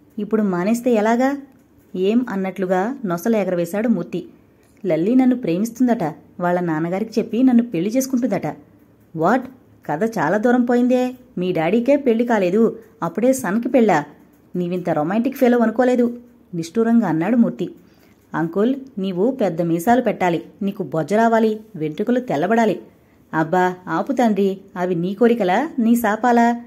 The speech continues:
మరి నాకు పెళ్లి కాలేదు, బొజ్జ వస్తే ఏ పిల్ల నా వైపు కన్నెత్తి చూడదు. మరి బ్లాక్మెయిల్ చేయకు.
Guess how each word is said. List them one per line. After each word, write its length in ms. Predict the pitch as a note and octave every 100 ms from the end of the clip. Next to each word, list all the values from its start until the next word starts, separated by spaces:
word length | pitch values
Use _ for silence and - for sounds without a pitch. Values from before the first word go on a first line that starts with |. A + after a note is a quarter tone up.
| - _ -
మరి 120 | F3+
నాకు 240 | G3 G3 -
పెళ్లి 260 | F#3 G3
కాలేదు, 560 | A#3 B3 A#3+ B3 A#3+ - - _
బొజ్జ 240 | D#3+ E3 F#3
వస్తే 400 | A#3 A#3 A3 C4+
ఏ 200 | F#3 F#3
పిల్ల 280 | G#3+ A#3+ B3
నా 160 | G#3
వైపు 260 | F3 G3+ C4
కన్నెత్తి 480 | A#3 F3 C4+ - A3+
చూడదు. 300 | G#3+ G3+ - - _ _ -
మరి 160 | F3+
బ్లాక్మెయిల్ 580 | F3+ E3 E3+ A#3 C4 B3
చేయకు. 280 | G#3+ G#3+